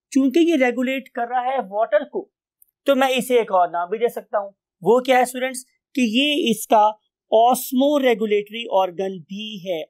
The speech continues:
osmo रेगुलेशन का मतलब होता है कि हम लोग वाटर कंटेंट रेगुलेट कर रहे हैं, osmoregulatory organ है। इसके अंदर एक central, you can say के स्टोरेज जोन है,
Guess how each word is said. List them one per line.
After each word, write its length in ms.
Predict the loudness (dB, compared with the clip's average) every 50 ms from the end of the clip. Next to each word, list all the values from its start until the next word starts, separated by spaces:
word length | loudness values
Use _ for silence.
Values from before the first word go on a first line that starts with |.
| -4
osmo 640 | -2 -2 -2 -2 -4 -8 -10 -10 -10 -8 -10 -12 -16 _ _ _ _ _ _ _ _ _ _ -4 0 2
रेगुलेशन 580 | 2 2 2 0 0 0 -2 -4 -6 -10 -10 -4
का 140 | -4 -4
मतलब 380 | -2 -2 -6 -4 -2 -2 -2 -2
होता 240 | -2 -4 -2 0 -2
है 260 | 0 -2 -4 -6 -8 -14 _ _ _ _ _ _ _
कि 80 | -6 -4
हम 240 | 0 0 0 2 2
लोग 320 | 0 0 0 -2 -6 -6 -2
वाटर 400 | 0 0 0 0 -2 -2 -4 -4
कंटेंट 500 | -4 -4 -6 -6 -6 -8 -12 -14 -14 -14 _ -10
रेगुलेट 380 | -10 -10 -10 -12 -16 -18 -20 -18
कर 100 | _ -12
रहे 140 | -12 -12 -14
हैं, 80 | -18 _ _ _ _ _ _ _ _ _ _ _ _ _ _ _ 4
osmoregulatory 1300 | 4 6 6 4 2 -2 -4 -4 -4 -4 -2 -4 -6 -8 -8 -10 -14 -16 -20 -20 _ -18 -12 -6 -4 -4 -4
organ 220 | -4 -6 -8 -8
है। 220 | -10 -10 -12 -12 _ _ _ _ _ _ _ _ _ _ _ _ 0
इसके 300 | 0 0 0 -2 -2 -2
अंदर 240 | 0 2 2 0 0
एक 120 | -2 -4
central, 580 | -6 -4 -4 -4 -4 -4 -8 -4 -2 -2 -2 -2 -2 -6 -10 _ _ _ _ _ _ _ _ _ -12 -12
you 80 | -6 -4
can 140 | -4 -4 -4
say 380 | -6 -8 -6 -4 -4 -4 -4
के 400 | -4 -4 -2 -2 -2 -2 -4 -10 _ _ _ -16 -16
स्टोरेज 340 | -8 -4 -2 -2 -2 -2
जोन 320 | -4 -6 -4 -2 -2 0 -2
है, 160 | -2 -4 -8